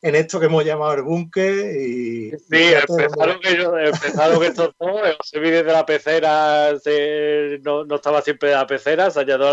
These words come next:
Speaker 2: la, se pone de la pecera. Cuando yo me injolé, como aquel que dice, me,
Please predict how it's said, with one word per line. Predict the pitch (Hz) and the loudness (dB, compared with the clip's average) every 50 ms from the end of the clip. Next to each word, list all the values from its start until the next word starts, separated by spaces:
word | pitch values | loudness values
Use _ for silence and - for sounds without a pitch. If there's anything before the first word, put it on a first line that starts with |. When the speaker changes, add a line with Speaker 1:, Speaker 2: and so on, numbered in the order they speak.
| 147 143 | 0 0
Speaker 2:
la, | 143 _ _ _ _ _ _ _ _ _ _ _ | -4 _ _ _ _ _ _ _ _ _ _ _
se | _ - 117 120 | _ -6 -6 -4
pone | - 127 139 143 | -2 0 0 2
de | 143 143 | 4 4
la | 147 143 139 | 2 2 2
pecera. | 151 143 - 156 147 143 127 120 | 0 -2 0 0 0 0 2 0
Cuando | 127 127 120 131 127 | 0 -2 -4 -6 -4
yo | 117 143 151 147 | -2 0 0 2
me | 160 165 160 156 156 156 156 156 | 2 2 2 4 4 4 2 2
injolé, | 156 151 139 - 156 151 151 165 180 170 | 0 -2 -2 0 0 2 2 2 2 2
como | 170 170 151 147 | 2 2 2 0
aquel | 139 135 151 143 - | 0 0 -2 -2 -2
que | - 160 | -2 -2
dice, | 156 190 196 - - 175 180 208 226 175 | 0 -2 -2 -2 -2 0 0 0 2 2
me, | 156 147 147 143 | 2 4 4 4